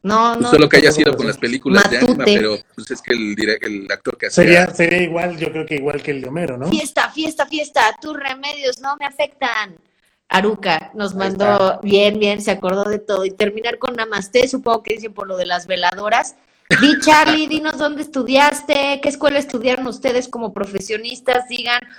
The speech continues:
Speaker 1: Pues ya tú dijiste que tu escuela fue el trabajo, ¿no?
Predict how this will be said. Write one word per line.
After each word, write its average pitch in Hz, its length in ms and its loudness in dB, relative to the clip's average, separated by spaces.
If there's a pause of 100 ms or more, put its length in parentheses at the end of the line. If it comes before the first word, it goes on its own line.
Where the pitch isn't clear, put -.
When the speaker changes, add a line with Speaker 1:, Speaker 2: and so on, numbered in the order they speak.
(160)
Speaker 1:
Pues 262 160 0
ya 415 220 4
tú 427 160 8
dijiste 339 440 0
que 302 120 -4
tu - 100 -6
escuela 277 500 0
fue 294 400 4
el 214 120 -10
trabajo, 160 560 -6
¿no? 247 260 -16